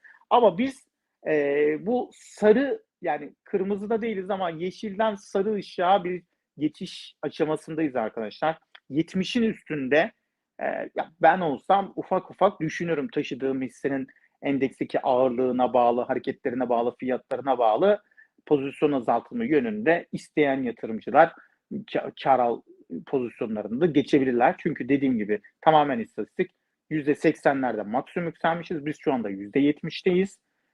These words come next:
Yahu istisnalar olamaz mı Ergün Tekgül? Gider yüzde yüz elli yapar bu sefer.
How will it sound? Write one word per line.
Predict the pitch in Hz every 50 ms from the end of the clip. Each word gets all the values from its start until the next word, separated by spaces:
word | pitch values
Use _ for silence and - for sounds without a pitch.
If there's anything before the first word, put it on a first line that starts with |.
| _ _ _ _
Yahu | 175 190 190 175 147 139 - _
istisnalar | - 175 - - - 190 - _ 214 208 202 196 190 180
olamaz | 165 165 185 196 202 196 165 127
mı | 147 143
Ergün | 131 123 123 135 143 147 160 175 170
Tekgül? | - 170 165 - - 135 113 107 110 _ _ _ _ _
Gider | - 165 170 143 185 170 175 170
yüzde | 160 160 165 170 151 139 151
yüz | 165 156 160 156 143
elli | 170 165 160 165 180
yapar | 185 175 160 - 151 131 113 110
bu | 110 -
sefer. | _ 113 107 - - 107 104